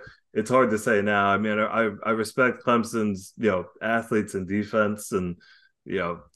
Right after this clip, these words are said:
Notre Dame might get to play some other teams who their receivers can get open against, but their receivers don't get open against a lot of people. I'm just gonna check who they gotta play.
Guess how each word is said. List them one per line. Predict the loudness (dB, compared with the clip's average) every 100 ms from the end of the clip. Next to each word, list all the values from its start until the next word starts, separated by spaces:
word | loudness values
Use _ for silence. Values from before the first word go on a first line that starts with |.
| -18
Notre | -8 0 2 2
Dame | 2 2 0
might | -2
get | -4
to | -8
play | -4 0 2
some | 0 -2 -2 0
other | 0 -2
teams | -2 -2 -2 -2 -4 -6
who | -4 -2 -2
their | -2
receivers | -4 -6 -6 -2 -2 -4
can | -4
get | -2 0
open | 0 0
against, | -2 0 -2 -2 -8 _ _ _ _ -18 -16 -4
but | 2 4 4
their | 2
receivers | 2 2 0 0 0
don't | 0 2
get | 2
open | 2 0 -2
against | -4 -4 -6 -10 -18 _ -10
a | -6
lot | -4 -4
of | -6 -8
people. | -8 -8 -10 -12 -14
I'm | -14 -14 _
just | -16 -12
gonna | -12 -10
check | -10 -10
who | -8
they | -8
gotta | -8 -10
play. | -8 -8 -8